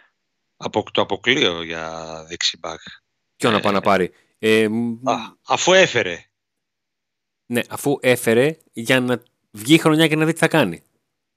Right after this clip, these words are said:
Speaker 1: Ε, ναι, αλλά η συμφωνία είναι με τις συμμετοχές θα μπορεί να, να, να
Speaker 2: Δεν τις
Speaker 1: μείνει.
Speaker 2: έχει πιάσει ακόμα.
Speaker 1: Ε, εντάξει, οκ. Αν ο παοκ τον θέλει, δεν νομίζω να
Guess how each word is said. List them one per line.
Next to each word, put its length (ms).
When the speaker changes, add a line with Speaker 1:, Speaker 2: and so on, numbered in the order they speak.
Speaker 1:
Ε, 120
ναι, 160
αλλά 100
η 40
συμφωνία 640
είναι 840
με 640
τις 140
συμμετοχές 580
θα 160
μπορεί 280
να, 140
να, 260
να 140
Speaker 2:
Δεν 140
τις 100
Speaker 1:
μείνει. 120
Speaker 2:
έχει 60
πιάσει 260
ακόμα. 400
Speaker 1:
Ε, 200
εντάξει, 520
οκ. 100
Αν 180
ο 100
παοκ 180
τον 120
θέλει, 240
δεν 120
νομίζω 300
να 140